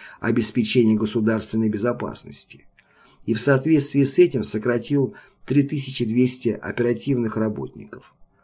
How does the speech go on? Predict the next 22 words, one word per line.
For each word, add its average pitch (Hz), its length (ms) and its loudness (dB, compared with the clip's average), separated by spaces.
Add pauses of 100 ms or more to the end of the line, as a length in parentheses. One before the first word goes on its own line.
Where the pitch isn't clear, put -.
(320)
При 139 160 6
нем 180 240 10
внутренняя 127 580 4
тюрьма 131 400 4
на 127 80 4
Лубянке 139 560 2
пустовала. 107 840 -4 (1400)
Леонид 117 420 0
Млечин, 80 500 -6
председатель 120 720 2
К 117 180 0
Г 120 160 4
Б, 143 300 0 (300)
Москва, 131 680 2 (240)
тысяча 107 380 -6
девятьсот 107 440 2
девяносто 110 400 0
восьмой, 143 540 2
страница 107 600 -2
четыреста 107 560 0
тридцать 104 420 -2
два, 135 320 4